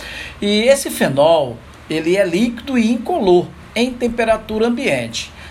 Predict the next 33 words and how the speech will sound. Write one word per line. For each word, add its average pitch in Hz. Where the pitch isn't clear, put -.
tá -
certo? 196
Mas 247
o 262
líquido 247
e, 151
e, 160
e 165
incolor 175
é, 190
é -
uma 208
das 226
características 220
do 226
fenol 220
mais 262
simples, 226
esse 185
fenol 214
que 190
nós 190
estamos 190
representando 202
aqui, 196
que 190
é 180
o 170
O 196
H 185
ligado 160
diretamente 160
ao 156